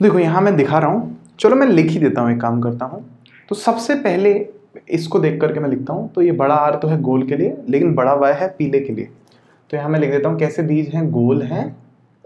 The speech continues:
लेकिन कैसे हैं, पीले हैं, ठीक है। अब रुको, मैं एक बार पहले अपन याद कर लेते हैं कि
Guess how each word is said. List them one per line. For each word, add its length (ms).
लेकिन 340
कैसे 240
हैं, 200
पीले 260
हैं, 200
ठीक 140
है। 180
अब 100
रुको, 320
मैं 100
एक 100
बार 100
पहले 220
अपन 200
याद 260
कर 120
लेते 200
हैं 100
कि 200